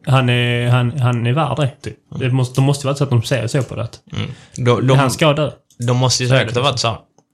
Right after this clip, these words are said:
Speaker 2: extremt, eh, så här avtrubbade mot våld. Det är så här,
Speaker 1: Ja, jävlar,
Speaker 2: ja, ja.
Speaker 1: ja.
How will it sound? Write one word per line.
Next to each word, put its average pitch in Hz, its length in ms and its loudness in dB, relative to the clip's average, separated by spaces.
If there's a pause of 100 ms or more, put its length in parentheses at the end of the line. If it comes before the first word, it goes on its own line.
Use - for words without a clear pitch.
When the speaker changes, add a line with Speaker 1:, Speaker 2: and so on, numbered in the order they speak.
Speaker 2:
extremt, - 1000 -4 (520)
eh, 101 220 -6
så 107 80 -4
här 110 140 -6
avtrubbade 107 800 -4 (100)
mot 107 200 -4
våld. - 340 0 (320)
Det 113 60 -6
är 107 40 -2
så 104 80 -2
här, 98 100 -2
Speaker 1:
Ja, 113 180 4
jävlar, 123 280 2
Speaker 2:
ja, 131 160 0
ja. 98 60 -4
Speaker 1:
ja. - 60 -6